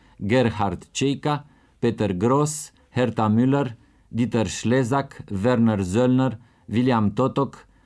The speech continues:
Richard Wagner, Ernst Wichner, Reinhard Gosch,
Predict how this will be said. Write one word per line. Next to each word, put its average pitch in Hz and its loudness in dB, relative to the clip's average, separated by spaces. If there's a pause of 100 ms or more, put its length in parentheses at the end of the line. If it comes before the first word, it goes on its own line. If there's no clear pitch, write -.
Richard 110 -2 (100)
Wagner, 127 0 (280)
Ernst 123 0 (160)
Wichner, 131 -2 (300)
Reinhard 117 -2
Gosch, - -4